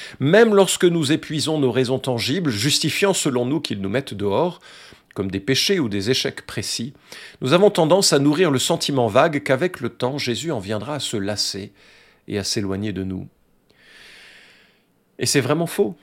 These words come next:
Fin de la citation, hein. C'est vraiment faux. Euh, c'est vraiment faux parce que, euh, ou en tout cas, c'est vraiment faux dans la mesure où, entendant les chemins difficiles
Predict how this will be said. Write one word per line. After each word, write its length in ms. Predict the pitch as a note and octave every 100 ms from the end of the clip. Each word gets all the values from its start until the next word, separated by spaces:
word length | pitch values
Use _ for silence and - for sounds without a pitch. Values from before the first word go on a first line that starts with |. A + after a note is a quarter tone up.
| -
Fin 140 | -
de 60 | G#2
la 40 |
citation, 400 | - F#2+ - F#2+
hein. 60 | G2
C'est 160 | - C3
vraiment 240 | C#3+ D3+
faux. 300 | D3+ F3+ D#3+ _ _ - -
Euh, 80 | B2
c'est 160 | - D3
vraiment 240 | C#3 C#3+
faux 180 | C3 F#3
parce 260 | F#3+ B2+ -
que, 240 | D3+ C3+ - - - -
euh, 260 | A#2 A2+ A2
ou 140 | C3+
en 60 | B2
tout 120 | B2
cas, 160 | D#3
c'est 440 | E3 - A#2 G2+ G2+
vraiment 300 | - A2+ A#2
faux 360 | G#2+ - E3 - _ -
dans 140 | B2
la 80 | B2
mesure 380 | A#2 G#2 C3+ D3
où, 180 | A#2+ B2+ B2+ - _ _ -
entendant 600 | D#3 - D3 C3+ C#3 D#3
les 180 | B2 G2+
chemins 420 | - C3+ B2 A#2+
difficiles 720 | A#2 - G#2+ - A#2+ A#2+